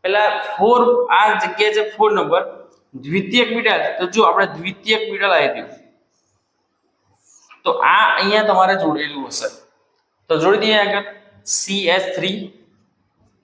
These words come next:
સી એચ, સી એચ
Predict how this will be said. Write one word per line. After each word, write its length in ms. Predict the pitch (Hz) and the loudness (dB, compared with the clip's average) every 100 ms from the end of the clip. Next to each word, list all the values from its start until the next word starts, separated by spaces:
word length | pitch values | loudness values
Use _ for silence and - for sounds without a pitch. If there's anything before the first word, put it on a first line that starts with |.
| _ _ _ _ | _ _ _ _
સી 460 | - - - 185 185 | -10 -8 -6 0 2
એચ, 280 | 196 196 196 - - - - _ _ _ _ _ _ _ _ _ _ _ _ _ _ _ | 2 0 -2 -6 -12 -18 -20 _ _ _ _ _ _ _ _ _ _ _ _ _ _ _
સી 420 | - - - 185 185 | -10 -8 -4 0 2
એચ 160 | 190 | 2